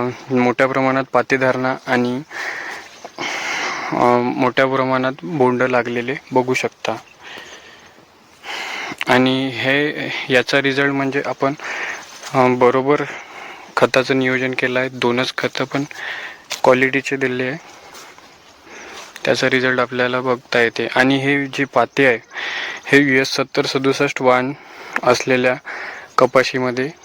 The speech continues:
पाते लालच बघायला मिळतात. हे मायक्रोन्यूट्रिएंटची कमतरता नाही आहे याच्यामध्ये, कारण आपण मागच्याच फवारणीमध्ये बीएसएफ टीम, बीएसएफ कंपनीचा टीएमएक्स टू लिप मायक्रो, चिलेटेड मायक्रोन्यूट्रिएंट दिलेले आहे.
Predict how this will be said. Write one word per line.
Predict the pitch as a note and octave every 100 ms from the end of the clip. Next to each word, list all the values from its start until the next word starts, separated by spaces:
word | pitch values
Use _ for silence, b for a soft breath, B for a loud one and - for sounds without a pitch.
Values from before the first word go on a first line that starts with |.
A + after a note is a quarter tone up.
| B B B
पाते | B2 - C3
लालच | B2+ A#2+ B2+ B2+
बघायला | B2+ A#2+ A#2
मिळतात. | A#2 A2+ - - -
हे | - - C3 C3 D3 - - -
मायक्रोन्यूट्रिएंटची | B2 - B2+ B2+ B2 B2 B2+ B2 -
कमतरता | - A#2 A2+ B2 - C3+
नाही | C3+ B2
आहे | A#2
याच्यामध्ये, | A2+ - A#2 A2+
कारण | A#2 A#2 B2
आपण | A#2+ A#2 B2
मागच्याच | B2 A2+ - B2+ -
फवारणीमध्ये | C3 B2 B2 B2 B2 A#2 B2 - B B B B
बीएसएफ | C3+ B2+ B2 - B2+ _
टीम, | C3+ B2 B2 B2 - - B C3+
बीएसएफ | B2+ B2+ B2+ C3+ -
कंपनीचा | C3 B2 B2 A#2+ C3 B2
टीएमएक्स | B2 A#2+ A#2+ A#2+ -
टू | - B2 - B B B B -
लिप | B2 B2 -
मायक्रो, | C3 A#2 - C3
चिलेटेड | C#3+ C3 B2+ B2+ C3
मायक्रोन्यूट्रिएंट | B2+ A2+ - A#2+ A#2+ - B2 B2+ D3+ B B B
दिलेले | B2+ B2 B2 A#2
आहे. | G#2+